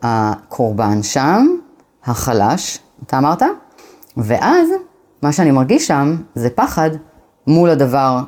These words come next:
שנמצא מהצד השני, העוולות, חוסר הצדק.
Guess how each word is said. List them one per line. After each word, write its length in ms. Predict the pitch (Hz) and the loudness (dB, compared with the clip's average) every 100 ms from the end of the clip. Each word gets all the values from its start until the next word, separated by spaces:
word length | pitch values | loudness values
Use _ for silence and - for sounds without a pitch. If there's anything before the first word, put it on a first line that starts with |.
| - | -10
שנמצא 560 | - - 123 120 - 120 | -8 0 2 2 0 -2
מהצד 360 | 117 110 104 104 | 0 0 -2 -2
השני, 400 | - 160 220 151 | 0 2 2 2
העוולות, 580 | 110 110 110 120 139 139 | 0 0 0 0 0 -2
חוסר 300 | 113 - 92 | -6 -4 -6
הצדק. 440 | - - - - | -6 -10 -12 -16